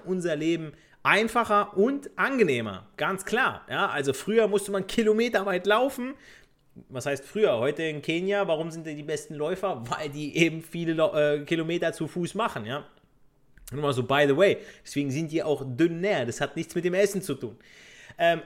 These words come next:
und diese Verfügbarkeit an eben Transportmittel, Heizung, Elektrizität hat unser Verhalten auch nachhaltig verändert. Anstatt Energie jetzt zu sparen, neigen wir nämlich dann dazu, mehr zu konsumieren.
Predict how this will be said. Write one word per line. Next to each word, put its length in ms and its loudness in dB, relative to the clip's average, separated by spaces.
und 220 -2
diese 180 -2
Verfügbarkeit 840 0
an 260 0
eben 380 0
Transportmittel, 960 0
Heizung, 400 0
Elektrizität 840 0
hat 460 -2
unser 320 0
Verhalten 540 -2
auch 540 0
nachhaltig 760 0
verändert. 600 -4
Anstatt 380 2
Energie 380 0
jetzt 260 0
zu 100 0
sparen, 580 0
neigen 500 -2
wir 80 0
nämlich 240 -6
dann 160 0
dazu, 500 -2
mehr 440 2
zu 260 -4
konsumieren. 1160 0